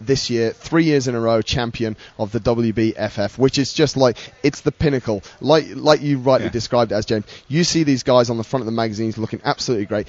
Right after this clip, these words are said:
Speaker 1: Yes, we know they have spray tan on.
Speaker 2: Yeah,
Speaker 1: You
Speaker 2: yeah.
Speaker 1: know, it, it's
Speaker 2: Oh, no, there's the full thing.
Speaker 1: they're
Speaker 2: I mean, they're, they're glistening.
Speaker 1: they look
Speaker 2: Hair extensions.
Speaker 1: phenom-, yeah, they, they, they have it all. She's been first the, the last three years, and she's actually based in Dubai. And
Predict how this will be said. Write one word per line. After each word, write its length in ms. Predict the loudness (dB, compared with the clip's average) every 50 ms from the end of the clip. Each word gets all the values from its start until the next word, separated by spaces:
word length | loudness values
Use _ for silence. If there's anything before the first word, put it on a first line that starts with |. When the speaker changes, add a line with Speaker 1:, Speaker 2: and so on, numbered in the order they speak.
| -10 -10 -2
Speaker 1:
Yes, 280 | 2 4 4 4 2 0
we 80 | 0
know 220 | 2 2 2 4 2
they 100 | 2 0
have 160 | 0 -2 -2
spray 300 | -2 -2 0 0 0 0
tan 240 | 0 -2 -2 -2 0
on. 300 | 0 0 0 0 -2 -4 -8 -6 -4
Speaker 2:
Yeah, 100 | -2 0
Speaker 1:
You 120 | 2 2 2
Speaker 2:
yeah. 40 |
Speaker 1:
know, 240 | 4 4 2 2 0 0
it, 280 | -2 -2 -2 -2 -2
it's 160 | 0 0 0
Speaker 2:
Oh, 60 | 0 0
no, 120 | 0 0
there's 200 | 2 0 0 0 -2
the 80 | -6
full 140 | -4 -4 -4 0
thing. 60 | 4
Speaker 1:
they're 220 | 4 6 6 6
Speaker 2:
I 60 | 2
mean, 140 | 2 0 0
they're, 260 | 0 -2 -2 -2 -2 -2
they're 120 | -4 -6
glistening. 460 | -6 -6 -6 -6 -6 -4 -6 -4 -2 0
Speaker 1:
they 400 | 2 4 6 6 6 6 4 4
look 440 | 2 0 0 0 0 0 0 -2 -4
Speaker 2:
Hair 180 | -4 -4 -4 -4
extensions. 720 | -4 -6 -8 -8 -6 -6 -6 -6 -4 -2 -2 0 4 4
Speaker 1:
phenom-, 260 | 4 2 2 -2 -2 -6 -2 2
yeah, 320 | 2 2 2 2 -2 -2
they, 240 | 2 4 4 4 4
they, 160 | 2 0 0
they 240 | 0 0 0 0 0
have 240 | 2 2 2 2 2
it 60 | 2
all. 220 | 2 2 2 2 -2 -6 -16 -20 -12
She's 360 | -8 -6 -4 -2 0 -2 -2 0
been 220 | 2 0 0 0
first 400 | 0 2 4 4 4 4 2 0
the, 160 | -2 -2 -2 -2
the 180 | -4 -2 -2 -2
last 480 | -2 -4 -6 -8 -8 -8 -10 -12 -10
three 240 | -4 0 2 2 4
years, 340 | 4 4 4 2 2 2 0
and 160 | -4 -6 -6
she's 180 | -6 -4 -2 -2
actually 220 | -2 -2 -2 -6 -2
based 240 | -2 -2 -2 -2 -4
in 100 | -6 -8
Dubai. 260 | -4 -2 -2 0 0
And 140 | -2 -4